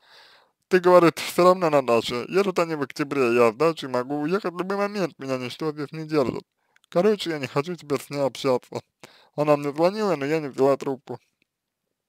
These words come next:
Как представлю, что она опять будет мне слать фото со своего отдыха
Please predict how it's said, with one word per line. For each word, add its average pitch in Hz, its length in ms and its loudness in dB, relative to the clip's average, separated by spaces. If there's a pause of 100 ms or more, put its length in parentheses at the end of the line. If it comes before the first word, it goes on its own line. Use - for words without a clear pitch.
(440)
Как 135 240 0
представлю, 147 640 -2
что 123 400 -8 (560)
она 147 240 6
опять 147 260 4
будет 123 320 -12
мне 127 320 -8 (120)
слать 135 320 2
фото 127 440 -2 (1700)
со 143 180 -6
своего 147 400 0
отдыха 185 540 2